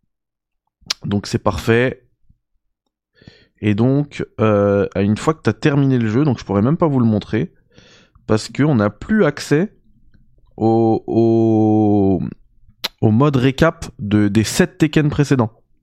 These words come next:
Donc c'est dommage. C'est super dommage.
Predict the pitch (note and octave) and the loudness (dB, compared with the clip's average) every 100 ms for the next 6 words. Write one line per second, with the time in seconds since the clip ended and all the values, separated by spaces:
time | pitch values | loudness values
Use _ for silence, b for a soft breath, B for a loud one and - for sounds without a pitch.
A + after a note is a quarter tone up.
0 | _ _ _ _ _ _ _ _ _ _ | _ _ _ _ _ _ _ _ _ _
1 | _ _ _ _ _ B B B - G#2 | _ _ _ _ _ B B B -12 -12
2 | - - E3+ D3+ A#2+ G#2 - - _ _ | -6 -2 0 0 0 -2 -6 -14 _ _
3 | _ _ _ _ _ _ _ _ _ _ | _ _ _ _ _ _ _ _ _ _
4 | _ _ _ _ _ _ _ _ _ _ | _ _ _ _ _ _ _ _ _ _
5 | _ _ _ _ _ _ _ _ _ _ | _ _ _ _ _ _ _ _ _ _
6 | _ _ _ _ _ - G2+ - - G#3+ | _ _ _ _ _ -12 -10 -8 -2 0
7 | F#3+ E3 C#3+ A#2 G#2 G#2 | 2 2 2 2 0 -4